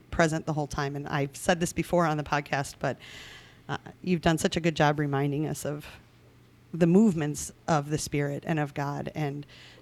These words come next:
this time ordained by him to show us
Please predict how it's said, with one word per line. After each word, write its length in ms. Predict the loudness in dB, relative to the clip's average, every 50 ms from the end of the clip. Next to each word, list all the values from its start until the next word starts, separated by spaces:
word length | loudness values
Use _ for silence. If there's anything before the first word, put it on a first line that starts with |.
| -20 -8 _
this 480 | 2 2 4 2 0 -4 -6 -8 -10 -12 -18 _ _ _ _
time 340 | -6 -2 0 2 2 2 2
ordained 480 | 2 0 0 2 2 2 4 4 2 4
by 180 | 4 4 4 4
him 440 | 2 2 0 0 0 -2 -6 -8 -6 -4
to 120 | -2 -2
show 280 | 0 2 2 0 0 0
us 400 | -4 -6 -6 -8 -10 -10 -12